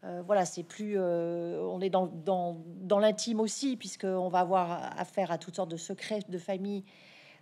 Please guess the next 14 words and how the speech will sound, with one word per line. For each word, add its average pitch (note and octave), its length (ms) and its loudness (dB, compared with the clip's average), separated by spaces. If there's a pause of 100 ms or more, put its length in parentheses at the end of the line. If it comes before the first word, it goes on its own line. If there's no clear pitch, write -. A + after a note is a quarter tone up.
(120)
Euh, F3+ 180 -4 (680)
mais A3 400 -2 (200)
c'est - 200 -2
vrai C4+ 280 2
que A#3+ 180 -2
ce G#3 200 -6
sont, C4 320 -4
je, F#3+ 160 -4
je G3+ 160 -4
n'avais G3+ 220 4
pas D4 220 4
vu B3+ 380 -2
les G#3+ 100 -2
parallèles A3+ 680 0